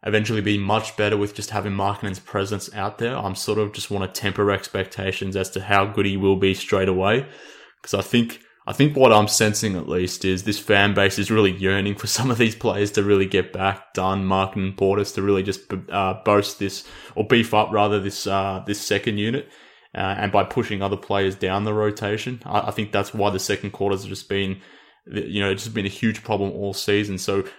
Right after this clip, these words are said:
I think the fact that we've watched so much bad basketball that we're really keen to see these players come back, so much so that we may be expecting too much of them too soon. So whilst I don't necessarily g-, uh, disagree with your wider point, I just almost wanna take a conservative approach here and think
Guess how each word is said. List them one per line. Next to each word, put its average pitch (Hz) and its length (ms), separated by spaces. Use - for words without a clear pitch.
I - 60
think 151 220
the 165 100
fact 117 260
that 101 100
we've 98 200
watched 101 240
so 107 120
much 98 240
bad 95 300
basketball 95 500
that 92 160
we're 98 100
really 110 380
keen 104 280
to 98 60
see 101 200
these 95 180
players 95 360
come 90 260
back, 95 380
so 110 260
much 104 240
so 101 360
that 98 180
we 104 100
may 104 420
be 110 160
expecting 101 560
too - 220
much 101 260
of 95 80
them 95 240
too 101 280
soon. 110 420
So 101 280
whilst 127 220
I 131 60
don't 123 120
necessarily 113 580
g-, 104 280
uh, 104 120
disagree 107 460
with 101 140
your 101 120
wider 95 360
point, 95 320
I 101 100
just 104 180
almost 104 360
wanna 98 180
take 95 260
a 95 60
conservative 101 640
approach 101 400
here 95 220
and 92 100
think 95 360